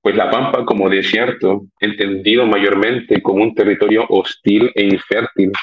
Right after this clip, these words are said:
es más bien un polo de desarrollo cultural, político y científico. En este territorio nacieron grandes movimientos obreros como consecuencia de los medios de explotación de la naturaleza y, por supuesto, de los humanos.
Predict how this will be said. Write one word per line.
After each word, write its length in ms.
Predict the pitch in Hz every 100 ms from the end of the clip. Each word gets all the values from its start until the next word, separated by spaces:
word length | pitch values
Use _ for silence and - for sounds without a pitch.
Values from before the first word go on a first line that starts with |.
| - -
es 180 | 120
más 280 | 117 101 101
bien 200 | 98 110
un 200 | 113 87
polo 240 | - 110 110
de 160 | 98
desarrollo 500 | 101 - 95 104 110
cultural, 680 | 107 104 - 95 95 107 117 - _ _ _ _
político 680 | 104 101 110 117 113 110 107
y 140 | - 101
científico. 680 | 95 90 - 104 101 101 - _ _ _ _ _ _ _ _ _ _ _ _ _ _ - _ _ _
En 140 | 98
este 200 | 113 -
territorio 460 | 117 110 107 110 127
nacieron 380 | 113 104 110 110
grandes 320 | 101 107 110
movimientos 400 | 98 107 104 98 -
obreros 580 | 95 143 123 143 - -
como 220 | - 104 95
consecuencia 580 | 107 104 - 113 117
de 80 | 110
los 120 | 101
medios 360 | 98 101 113 101
de 100 | 98
explotación 560 | - 98 95 98 - 107
de 100 | 101
la 80 |
naturaleza 520 | 98 95 98 98 113 117
y, 40 |
por 180 | - -
supuesto, 460 | 92 - 98 -
de 100 | 95
los 80 | 92
humanos. 440 | 98 98 101 95